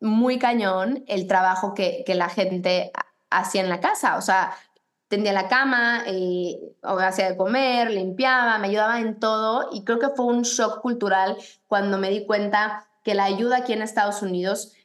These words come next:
además de que es diez veces más caro, es completamente diferente, son unas horas a la semana, pero además cuando viene, "No, señora, yo no, no, yo no lavo. O sea, usted láveme y yo le pongo las sábanas, pero usted pone las sábanas y las toallas y yo las pongo.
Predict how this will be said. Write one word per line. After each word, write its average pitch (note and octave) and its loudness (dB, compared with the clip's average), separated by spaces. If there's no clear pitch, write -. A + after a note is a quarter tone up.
además G3+ 2
de B3 -2
que G3+ 0
es G3+ -6
diez G#3 -2
veces G3+ -6
más F#3+ -2
caro, F3+ 0
es F#3 -2
completamente G3 -2
diferente, F3+ -2
son F#3+ -2
unas F#3+ 0
horas G#3 2
a G#3+ 0
la F#3+ 0
semana, F3 0
pero F#3+ 2
además F#3+ 0
cuando G#3+ 0
viene, G#3 -2
"No, A3 2
señora, G#3+ 2
yo G3 0
no, G3+ 0
no, G3 2
yo F#3+ 0
no G#3 0
lavo. F3+ 0
O F3 -10
sea, F3 -2
usted B3 0
láveme C#4+ 2
y G#3 -2
yo A#3 2
le B3 2
pongo B3 0
las A3+ 0
sábanas, E3 -2
pero G#3 -4
usted A#3+ 0
pone C#4 4
las F#4+ -2
sábanas C#4+ 2
y C4+ 0
las A3 0
toallas C4 0
y B3+ 0
yo A3+ 0
las A3+ 0
pongo. - -4